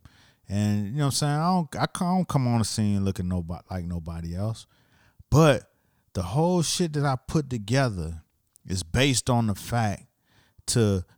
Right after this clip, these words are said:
be more standing out, but in a subdued way, in a whole way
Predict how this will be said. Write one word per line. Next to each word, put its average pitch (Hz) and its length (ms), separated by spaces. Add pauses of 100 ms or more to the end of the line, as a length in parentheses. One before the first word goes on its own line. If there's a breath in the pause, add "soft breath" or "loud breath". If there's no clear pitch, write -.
(120)
be 104 360 (300)
more 110 760 (520)
standing 127 680
out, 113 340
but 113 180
in 117 180
a 104 100
subdued 101 920
way, 82 340
in 92 120
a 90 80
whole 131 400
way 120 400